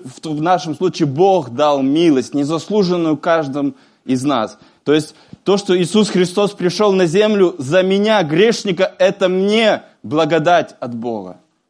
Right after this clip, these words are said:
То, что мне были прощены грехи, это мне была явлена незаслуженная милость от Бога.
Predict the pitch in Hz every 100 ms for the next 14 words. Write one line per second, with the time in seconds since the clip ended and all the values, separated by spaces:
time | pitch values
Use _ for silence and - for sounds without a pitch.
0 | _ _ _ - - 190 202 214 208 226
1 | 233 208 214 214 220 - 214 220 175 202
2 | 185 247 240 - 208 214 214 196 196 208
3 | 240 202 185 190 190 165 - 143 196 220
4 | 208 208 202 196 190 175 165 240 214 226
5 | 226 208 202 190 202 226 220 175 147 -
6 | 147 123 123 98 78